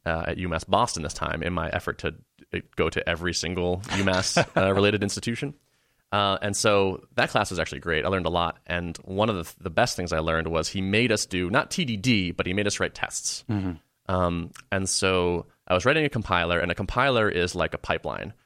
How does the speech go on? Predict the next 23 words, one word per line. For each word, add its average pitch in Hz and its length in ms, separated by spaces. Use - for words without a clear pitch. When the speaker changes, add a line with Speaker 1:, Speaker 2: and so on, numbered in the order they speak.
Speaker 1:
where, 90 120
like, 85 200
you 92 80
t-, - 200
start - 180
with 104 80
a 95 40
program, 92 640
and, 85 400
you - 60
know, 82 100
the 90 80
first - 220
thing 98 80
you 87 60
do 85 220
is 80 120
you 87 100
parse - 300
it 80 60
out 80 140
into 87 140
tokens, 104 600